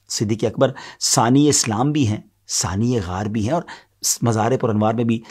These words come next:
सानी मज़ार भी है। गार के अंदर भी दूसरे साथी आप ही हैं और कब्र मुनव्वर में भी मेरे आका के रोज़े के साथ जो दूसरी कब्र बनी, वो सिद्दीक अकबर रज़ियल्लाहु तआला अन्हु की है। आप ज़रा सोचें मर्तबा कैसा है,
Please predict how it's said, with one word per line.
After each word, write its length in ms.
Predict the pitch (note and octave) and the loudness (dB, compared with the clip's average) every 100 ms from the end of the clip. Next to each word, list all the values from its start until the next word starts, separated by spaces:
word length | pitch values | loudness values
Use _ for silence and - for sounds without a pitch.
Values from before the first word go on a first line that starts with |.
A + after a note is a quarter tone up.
| - | -6
सानी 640 | - - A2 A2+ A#2 A#2 - | -2 0 2 2 2 0 -4
मज़ार 480 | F#2+ F#2+ F#2+ F#2+ F2+ | -4 -4 -4 -4 -4
भी 120 | F2 | -6
है। 60 | - | -6
गार 300 | G2 C3+ F3+ | 4 6 6
के 120 | G3+ | 2
अंदर 160 | E3+ E3+ | 2 4
भी 100 | E3 | 4
दूसरे 260 | C#3 C3+ E3+ | 4 2 4
साथी 320 | D3 C#3 D3+ | 2 4 6
आप 200 | B2+ A#2 | 6 4
ही 80 | B2 | 2
हैं 140 | G#2+ - - - - | 0 -4 -16 -14 -8
और 160 | A2+ - | -6 2
कब्र 240 | C#3 D3 D3 | 4 6 6
मुनव्वर 360 | B2+ A#2+ C3+ | 4 4 4
में 120 | A#2 | 4
भी 160 | A2 G#2+ - - | 2 0 -4 0
मेरे 140 | B2 | 4
आका 200 | A2+ A2 | 4 2
के 120 | A2 A2+ | 0 0
रोज़े 260 | G#2 G#2+ | 0 -2
के 100 | A2 A2+ | -4 -4
साथ 200 | G#2+ G#2 | -4 -4
जो 200 | G2+ - _ - | -4 -8 _ -2
दूसरी 240 | D3 D#3+ E3 | 0 2 2
कब्र 260 | B2 A2+ | 2 2
बनी, 180 | G#2 G2+ | 2 0
वो 340 | G#2 - _ - | -2 -8 _ -6
सिद्दीक 320 | G#2 A2 A2 - | -4 -4 -4 -6
अकबर 300 | A#2 C3 A#2+ | -4 -2 -2
रज़ियल्लाहु 720 | A2 F#2+ G2+ F#2+ F#2+ G2+ F#2 | -2 -2 -2 -2 -2 -4 -4
तआला 160 | G2+ F2 | -10 -10
अन्हु 140 | F2+ | -12
की 160 | E2 G#2 | -12 -16
है। 80 | E2+ | -10
आप 140 | G#2 G#2 | -8 -4
ज़रा 160 | A2+ | -2
सोचें 280 | G#2+ G#2+ B2 | -2 0 2
मर्तबा 340 | A2 A2 A#2+ A#2 | 2 2 0 0
कैसा 280 | A2+ A2 | 0 0
है, 120 | A#2+ | 0